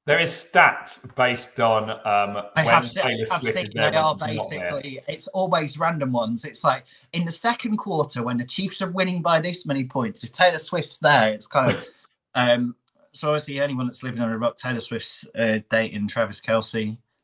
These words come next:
Speaker 2: Um, Taylor is due to head for the next part of her world tour, with the Eras, 'cause they're heading to South America with that, while Mahomes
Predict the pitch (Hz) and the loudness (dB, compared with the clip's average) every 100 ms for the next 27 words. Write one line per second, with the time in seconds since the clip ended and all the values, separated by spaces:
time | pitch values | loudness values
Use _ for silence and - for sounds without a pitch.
0 | _ - 101 101 101 101 - _ _ - | _ 0 2 2 2 -2 -6 _ _ -10
1 | - 131 123 120 113 110 107 _ _ - | 0 2 6 8 8 6 0 _ _ -6
2 | 110 110 107 104 - - - 131 127 135 | -2 -2 -2 -6 -10 -12 -6 -4 -2 -4
3 | 127 135 113 - 120 123 117 117 147 - | 0 0 -2 -4 -2 0 0 0 -2 -2
4 | - 131 - - 151 151 110 95 _ _ | 0 2 2 0 4 6 6 0 _ _
5 | 107 107 98 - 101 107 113 _ _ - | -4 -2 -4 -6 -4 -2 -4 _ _ -8
6 | 95 95 110 107 110 110 - 117 113 120 | -4 0 2 2 2 -2 -4 0 2 2
7 | 110 107 - - 117 101 104 113 107 - | 2 0 -2 2 4 4 2 4 2 0
8 | 98 101 82 107 104 - _ - - - | -4 -4 0 4 4 0 _ -20 -20 -14
9 | - 104 107 107 104 - 104 101 - 117 | 0 4 4 4 0 -8 -6 -6 0 0
10 | 107 107 104 101 | 2 0 -2 -2